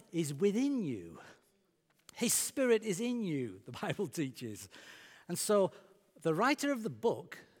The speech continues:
is in the pages and the text, but also in you.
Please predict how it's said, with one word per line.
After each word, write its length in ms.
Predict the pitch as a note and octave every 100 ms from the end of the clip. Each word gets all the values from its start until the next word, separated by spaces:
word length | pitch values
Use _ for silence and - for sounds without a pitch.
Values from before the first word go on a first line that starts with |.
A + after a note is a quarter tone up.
| _ _ _ _ _ _ _ _ _ _ _
is 160 | G#3 E3+
in 140 | G3+
the 80 | F3+
pages 840 | - - C4 A3+ B2+ B2+ F#3+ F3 - _ _ _
and 120 | - D#3
the 60 |
text, 560 | D#3 - E3+ C#3 - -
but 120 | G#3
also 360 | A3 C4+ - A#3+
in 180 | C4 C4
you. 380 | D4 C4 E3+